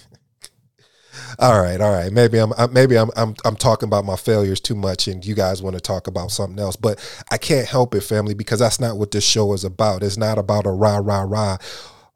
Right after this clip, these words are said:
all the time. It's, you, you know, the foundation is self-discipline. And part of self-discipline is going through various failures. Self-discipline is about constantly course correction.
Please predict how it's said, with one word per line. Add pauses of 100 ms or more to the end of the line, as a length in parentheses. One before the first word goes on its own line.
(120)
all
the
time.
It's,
you,
you
know,
the
foundation
is
self-discipline. (760)
And
part
of
self-discipline
is
going
through (380)
various
failures.
Self-discipline
is
about (280)
constantly
course
correction.